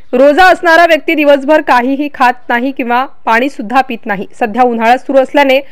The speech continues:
रोजा धरणे कठीण समजले जाते. मात्र शेगाव येथील सिद्रा फातिमा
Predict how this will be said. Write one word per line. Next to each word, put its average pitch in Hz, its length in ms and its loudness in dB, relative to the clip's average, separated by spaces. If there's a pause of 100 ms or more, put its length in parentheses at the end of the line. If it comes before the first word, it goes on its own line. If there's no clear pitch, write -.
(240)
रोजा 294 360 4
धरणे 339 340 2
कठीण 302 340 0
समजले 208 420 -4
जाते. 196 340 -4 (280)
मात्र 285 300 2
शेगाव 339 320 4
येथील 370 260 0
सिद्रा 330 380 0
फातिमा 302 460 0